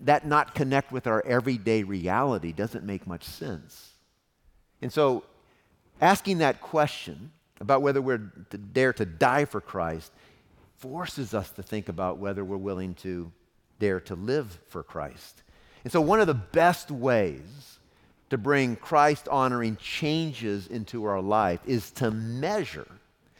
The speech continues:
the way we live now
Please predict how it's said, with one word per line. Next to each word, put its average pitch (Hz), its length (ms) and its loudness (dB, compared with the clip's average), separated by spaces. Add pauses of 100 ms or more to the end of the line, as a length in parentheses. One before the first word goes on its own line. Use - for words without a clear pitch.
(360)
the 107 100 -2
way 135 500 4
we 170 280 -2
live 117 480 2
now 113 920 -2